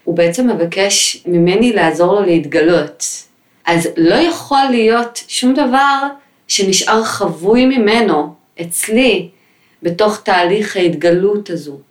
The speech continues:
ואני אפילו אחמיר ואומר, כי אני מאוד אלרגית לפרשנויות, שהם, אה, אחד מהאבני בסיס של הפסיכואנליזה,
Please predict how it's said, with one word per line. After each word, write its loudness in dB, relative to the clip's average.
ואני 0
אפילו 0
אחמיר -2
ואומר, 0
כי 0
אני 2
מאוד 0
אלרגית -2
לפרשנויות, -6
שהם, 0
אה, 0
אחד -2
מהאבני 0
בסיס -2
של 0
הפסיכואנליזה, 0